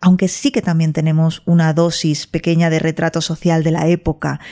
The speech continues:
tampoco tan cañero en lo que a crítica social se refiere como ocurría en aquella obra de Anne Bronte. Pero sí, vemos la frivolidad de las clases más altas, por supuesto. Aunque no sé si lo que se nos quiere enseñar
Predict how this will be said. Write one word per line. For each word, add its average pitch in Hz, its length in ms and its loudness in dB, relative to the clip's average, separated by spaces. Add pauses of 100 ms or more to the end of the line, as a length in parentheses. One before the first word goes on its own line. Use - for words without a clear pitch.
(320)
tampoco 208 460 0
tan 175 640 2
cañero 180 600 4
en 165 100 0
lo 160 160 0
que 180 120 -2
a 165 100 -4
crítica 196 580 0
social 165 720 -2 (260)
se 180 180 0
refiere 180 580 -2
como 165 240 0
ocurría 170 720 0
en 165 120 0
aquella 165 420 0
obra 165 360 0
de 160 120 0
Anne 160 200 2
Bronte. 151 520 -4 (680)
Pero 170 220 4
sí, 170 280 0
vemos 175 540 0
la 160 160 -2
frivolidad 160 800 2
de 151 160 -4
las 151 200 -4
clases 156 360 -2
más 156 220 0
altas, 147 380 -4
por 151 160 -6
supuesto. - 580 -6 (760)
Aunque 208 300 4
no 226 260 4
sé 302 240 -2
si 170 640 0
lo 180 260 2
que 180 120 -6
se - 180 -2
nos 165 220 0
quiere 180 320 0
enseñar 165 1040 0